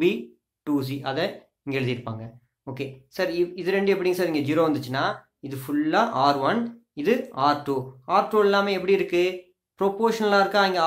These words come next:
ஆர் ஒன்னை டூவால மல்டிபிள் பண்ணா டூ எக்ஸ், டூ ஒய், டூ இசட். இந்த டூவை காமனா வெளியில எடுத்தா என்ன ஆகும்? எக்ஸ் ஒய் இசட்டா மாறிடும். அப்ப எக்ஸ் ஒய் இசட், எக்ஸ் ஒய் இசட், ஆர் ஒன்னும் ஆர் டூ வேணும் இருக்கும், identical. இது ஃபிஃப்த் property.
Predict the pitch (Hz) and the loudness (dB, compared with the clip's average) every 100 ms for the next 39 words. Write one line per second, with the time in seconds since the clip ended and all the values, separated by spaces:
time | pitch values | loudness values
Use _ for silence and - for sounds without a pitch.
0 | 175 202 202 196 196 196 202 202 190 190 | 4 4 0 -2 -2 0 2 2 0 -2
1 | 190 190 208 208 185 190 202 - - 175 | -4 -2 -4 -2 0 2 0 -4 -2 2
2 | 175 202 233 175 156 131 139 - - _ | 4 2 0 -2 0 0 -2 -6 -18 _
3 | 160 160 214 226 220 185 180 - 185 202 | -6 -4 -2 0 0 -2 -4 -2 2 2
4 | 202 190 190 185 175 175 180 170 170 180 | 2 2 0 0 0 2 4 2 0 -2
5 | - _ - 156 151 180 165 151 160 147 | -8 _ -10 -8 -2 0 2 2 2 2
6 | 135 131 127 131 143 156 160 - - - | 2 0 -2 -4 -4 -2 -2 -4 -14 -10
7 | 151 175 175 170 208 165 151 147 131 120 | -6 0 0 2 0 0 0 0 -2 -4
8 | - _ 156 170 175 175 180 180 170 165 | -10 _ 0 2 4 2 2 -2 0 0
9 | 165 165 165 170 139 131 123 143 151 147 | 0 -2 0 2 2 0 -2 0 2 2
10 | 139 127 127 - - _ 156 202 202 - | 0 -4 -4 -8 -20 _ -4 -4 -4 -14
11 | _ - 190 - 208 180 160 127 135 | _ -10 -4 -2 2 2 2 -2 -4